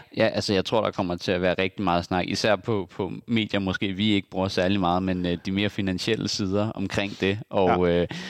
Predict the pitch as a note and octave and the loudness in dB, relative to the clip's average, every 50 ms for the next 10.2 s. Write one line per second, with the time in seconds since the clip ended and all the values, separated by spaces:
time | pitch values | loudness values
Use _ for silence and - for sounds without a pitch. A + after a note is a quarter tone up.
0 | - - - _ - - G2 F#2+ - - A2+ G2+ F2+ F2+ F#2+ - - A2 G#2 G2 | -14 -16 -16 _ -2 0 0 0 2 0 0 2 2 2 0 0 0 0 0 2
1 | F2+ F2 F2 F2+ F2+ - - A2+ G2+ G2 - G#2 G2 F#2+ F2 G2+ - - - G2+ | 2 2 0 0 -2 -2 -2 -2 -2 0 -2 -2 -2 -2 -2 -2 -4 -4 -4 -6
2 | F#2 - - - F2 E2 E2 E2 E2+ - - - - - - - - - E2+ - | -6 -6 -4 -4 -4 -4 -4 -4 -6 -6 -6 -6 -8 -10 -10 -8 -8 -8 -6 -2
3 | - F#2 F2 F2 F2 - F#2+ G2+ G#2+ - - - - G2+ F#2 F2 E2+ - G#2 F#2 | 0 0 0 0 0 -2 -4 -8 -10 -10 -10 -6 -2 -2 0 0 -2 -2 -4 -4
4 | - - G2 F#2+ G2+ G#2 G2+ - - F#2 F#2 - - - - - F#2+ F#2 F2 E2+ | -4 -4 -2 -2 -2 -4 -4 -4 -6 -8 -8 -8 -8 -8 -6 -6 -4 -2 0 -2
5 | F2 F2+ F2+ F2 E2+ - F#2 E2 - G#2 F#2 - A2 A2 A2 A2 A2+ A2 G#2+ - | -2 0 -2 -4 -4 -6 -6 -4 -2 -2 0 0 0 0 2 4 4 4 4 2
6 | - - C#3+ C3+ C3+ - - - - - - - - - - - B2 A2 G#2+ G#2+ | -2 -2 0 0 0 0 -4 -12 -18 -16 -16 -16 -18 -14 -6 -2 0 0 0 2
7 | G2 G#2 F#2+ - - A2 G#2 G#2 F2+ F#2+ G#2 A2 A2+ - - C3 A#2 A2 F2+ F#2 | 0 0 0 2 2 2 2 2 4 4 4 4 4 2 2 2 4 4 4 4
8 | F#2 F2+ F2 - - B2+ A#2+ F#2 - - A#2 G#2+ G2+ F#2 - - _ - A#2 G#2 | 2 2 0 0 0 -2 -2 -2 -2 -2 -2 0 -2 -2 -6 -10 _ -4 -2 -2
9 | G2+ G#2 G#2 F#2 F2 - - - G#2+ G2 G#2+ G2+ F#2 F#2+ F2 G2+ F#2+ - - G2 | 0 2 0 0 0 -2 -2 -2 -2 -2 0 -2 -2 -2 -4 -4 -6 -6 -6 -6
10 | F#2 F2+ F#2 | -6 -8 -8